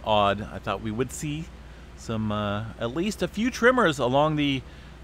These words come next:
uh, areas up here to the north, just due to that deeper earthquake activity around Seattle, but, uh, nothing being reported by the P N S N network.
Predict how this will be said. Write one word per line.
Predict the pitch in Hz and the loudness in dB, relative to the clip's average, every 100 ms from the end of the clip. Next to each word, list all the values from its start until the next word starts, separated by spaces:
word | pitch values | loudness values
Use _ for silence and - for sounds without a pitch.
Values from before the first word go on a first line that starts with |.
| - | -10
uh, | 120 117 | -8 -4
areas | 131 147 139 120 | -2 2 2 2
up | 135 | 0
here | - 147 | 0 -4
to | 127 | -2
the | 113 | 0
north, | 113 139 190 104 92 | 2 4 4 2 -4
just | 104 113 | -6 -4
due | 123 123 | -4 -2
to | 131 | 0
that | 117 107 | 0 0
deeper | 123 139 123 | -2 -2 0
earthquake | 117 139 - 113 120 | 0 -2 -2 -4 0
activity | 110 - 123 113 117 - - - - - - - - - - - | -2 0 -2 0 -2 -6 -16 -18 -18 -18 -18 -18 -18 -18 -16 -10
around | 107 113 113 | 0 2 2
Seattle, | - 113 113 120 98 | -2 2 2 4 0
but, | 87 92 - | 0 -4 -2
uh, | 95 92 92 - - - - - - | 0 2 0 -6 -18 -18 -18 -18 -8
nothing | 95 110 110 98 | 0 0 0 -4
being | 90 104 98 | -4 -2 -2
reported | 95 - 107 98 87 82 - - - - - | -4 -4 -2 -2 -2 -6 -14 -18 -18 -18 -10
by | - 98 95 | -2 0 0
the | 95 | -2
P | 90 - 139 | -6 -4 0
N | 120 113 | 2 4
S | 113 - | 2 2
N | 131 123 - | 0 0 -2
network. | 110 143 98 92 87 | -2 -2 -2 -4 -6